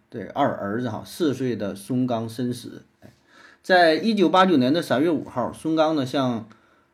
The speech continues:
往常一样下班儿开车回家，心情还不错啊，因为啊，他刚刚跳槽了啊，跳到了另外一家企业，薪水呢是涨了不少啊，很开心。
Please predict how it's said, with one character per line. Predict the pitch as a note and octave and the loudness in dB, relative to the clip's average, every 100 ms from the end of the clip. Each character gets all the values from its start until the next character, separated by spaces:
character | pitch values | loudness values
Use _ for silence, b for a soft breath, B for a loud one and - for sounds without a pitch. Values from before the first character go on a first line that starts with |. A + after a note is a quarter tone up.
| b | b
往 | - B2+ | -2 2
常 | C3+ F#3+ | 4 4
一 | E3+ | 6
样 | G#3 - - _ _ _ _ - | 6 4 -6 _ _ _ _ -4
下 | - G#3+ | 4 6
班 | D3 | 6
儿 | D3 | 4
开 | - E3 | 2 0
车 | D3 D3 C#3 | 2 2 2
回 | C#3+ | 4
家， | C#3+ C3 - | 4 2 -2
心 | - D3 | -4 -2
情 | B2+ C3 | 0 -2
还 | |
不 | C#3 | -2
错 | C3+ G3+ D3+ | -4 -4 -4
啊， | F#2 - _ _ _ _ _ _ _ _ _ - | -6 -12 _ _ _ _ _ _ _ _ _ -4
因 | F#3 E3+ | 0 4
为 | D3+ | 4
啊， | D3 | 4
他 | D3 | 2
刚 | C#3+ D#3 | 2 4
刚 | D3+ C#3+ C3+ - _ _ _ _ _ - - - | 4 2 0 -10 _ _ _ _ _ -20 -20 0
跳 | E3 | 0
槽 | - E2 G#2 | 0 -2 -4
了 | A2+ - | -4 -8
啊， | F2+ F2+ | -14 -14
跳 | - C3 A#2+ | -8 -4 -2
到 | A#2 A2 | -2 -2
了 | G2+ | -4
另 | A#2+ | -4
外 | A#2+ | -2
一 | A#2 | -2
家 | A2+ A2 G#2 G#2 | -2 -2 -2 -4
企 | G2+ - E2 | -8 -14 -12
业， | G2 - B B B | -12 -12 B B B
薪 | - D#3 | -2 0
水 | D3 C3 | 2 -2
呢 | A2 | -4
是 | A2 A2+ | -6 -4
涨 | - - | -6 -6
了 | G#2 | -8
不 | C3 | -6
少 | B2 | -6
啊， | - F2+ - | -10 -12 -10
很 | G#2+ | -4
开 | B2 C#3 | 0 2
心。 | C#3 B2+ | 2 0